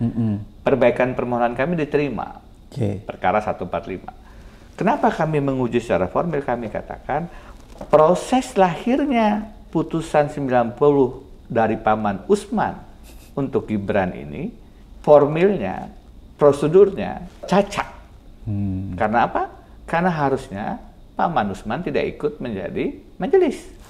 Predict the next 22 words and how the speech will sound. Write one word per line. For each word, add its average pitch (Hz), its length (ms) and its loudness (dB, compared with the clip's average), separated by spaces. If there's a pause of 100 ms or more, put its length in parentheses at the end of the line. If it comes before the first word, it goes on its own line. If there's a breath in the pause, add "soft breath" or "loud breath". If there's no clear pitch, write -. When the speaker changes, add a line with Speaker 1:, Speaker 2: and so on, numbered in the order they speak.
Speaker 1:
Karena 123 240 2
ada 123 80 4
conflict 139 400 4
of - 80 -6
interest. 120 560 -2
Speaker 2:
Karena 95 480 2
ada 127 480 -2 (240)
benturan 104 480 -2
kepentingan 92 720 -6
Speaker 1:
Oke. 107 320 -4
Speaker 2:
yang 135 240 2
sudah 113 240 0 (240)
ditegaskan 131 1120 0
dalam, 104 400 0 (240)
uh, 92 320 -2
prinsip 117 400 -6 (160)
Bangalore 139 560 6
Principle, 104 560 -4
berlaku 95 400 2
untuk 90 160 -6
semua 92 400 -6
hakim, - 240 -8